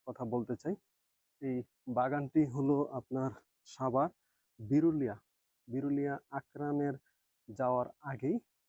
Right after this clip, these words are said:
এখানে সামাইর, জামাইয়ের বাজার আছে। জামাইয়ের বাজারের ঠিক ডান পাশে অবস্থিত এই জমিটি। খুব সুন্দর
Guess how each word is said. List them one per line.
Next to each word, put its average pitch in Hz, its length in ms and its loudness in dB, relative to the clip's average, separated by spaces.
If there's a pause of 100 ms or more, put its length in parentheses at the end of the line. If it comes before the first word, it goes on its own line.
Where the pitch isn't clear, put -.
এখানে 123 280 -4 (440)
সামাইর, 147 440 -2 (380)
জামাইয়ের 139 320 0
বাজার 117 220 0
আছে। 107 220 -8
জামাইয়ের 120 300 2
বাজারের 113 340 -2 (340)
ঠিক 156 120 -2 (400)
ডান 127 220 -4
পাশে - 280 -12
অবস্থিত 110 300 -10 (760)
এই 110 120 -2 (200)
জমিটি। 107 320 -6 (720)
খুব 143 140 -10
সুন্দর 147 320 -2